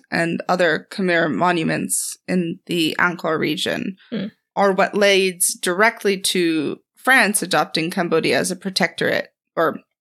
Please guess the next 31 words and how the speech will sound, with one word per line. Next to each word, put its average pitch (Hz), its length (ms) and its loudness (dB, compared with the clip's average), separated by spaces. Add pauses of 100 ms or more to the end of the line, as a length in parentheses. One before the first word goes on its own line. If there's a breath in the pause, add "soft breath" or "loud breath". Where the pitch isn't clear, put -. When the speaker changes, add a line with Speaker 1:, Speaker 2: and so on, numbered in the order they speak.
(260)
Speaker 1:
as 160 340 0
their 160 220 2
protectorate 165 680 -2 (140)
in 156 520 -2 (200)
the 160 520 -2
eighteen 175 480 0
sixties, - 600 -2
so 156 360 0
in - 220 -2
August 170 360 0
of 160 80 0
eighteen 156 320 -2
sixty-three. - 720 -4 (760)
Also 190 400 2
what 165 220 0
led 165 300 0
to 170 440 0 (140)
France - 800 -2 (540)
invading 165 880 2
other 156 300 2
regions 165 720 0
to 185 500 -2
take - 220 -2
control 156 520 0
of - 260 -4
ruins 160 580 0
and 165 120 -2
other 156 220 2
areas 113 460 0
like - 160 -4
that. - 240 2